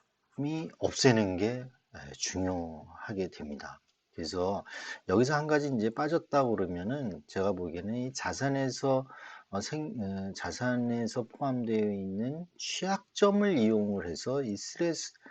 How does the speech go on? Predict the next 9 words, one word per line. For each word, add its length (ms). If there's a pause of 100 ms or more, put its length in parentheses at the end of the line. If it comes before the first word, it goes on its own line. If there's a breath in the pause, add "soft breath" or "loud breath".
(200 loud breath)
스트레스가 600
가해졌을 600
때 160
그거로부터 920 (120)
보호하는 720
게 160
바로 340
정보 400
보호라고 540